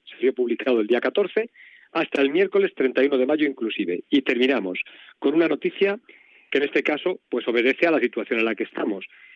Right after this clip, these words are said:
Se ha reducido un ochenta y seis por ciento los desplazamientos de largo recorrido y un cincuenta y dos por ciento los fallecidos. De tal forma que este año van a terminar las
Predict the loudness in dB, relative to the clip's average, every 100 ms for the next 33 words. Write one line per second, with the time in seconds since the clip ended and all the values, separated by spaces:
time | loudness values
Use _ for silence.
0 | -18 -2 0 2 0 -4 -10 -12 -14 -6
1 | -2 -2 -2 -2 -2 -2 -4 -4 -4 -2
2 | -2 0 0 2 2 0 0 2 0 2
3 | 2 2 0 0 0 2 2 2 -2 0
4 | 2 2 -2 -4 -4 0 0 2 2 2
5 | 0 -2 -2 2 0 2 -2 -4 -8 -20
6 | -20 -20 -20 -2 0 2 -2 -8 -6 0
7 | 0 2 0 0 -6 -16 -20 -14 -10 -2
8 | -2 0 -2 -2 -2 -2 -2 0 0 2
9 | 0 2 0 0 -2 -2 0 0 2 0
10 | 2 0 0 -4 _ -6 -4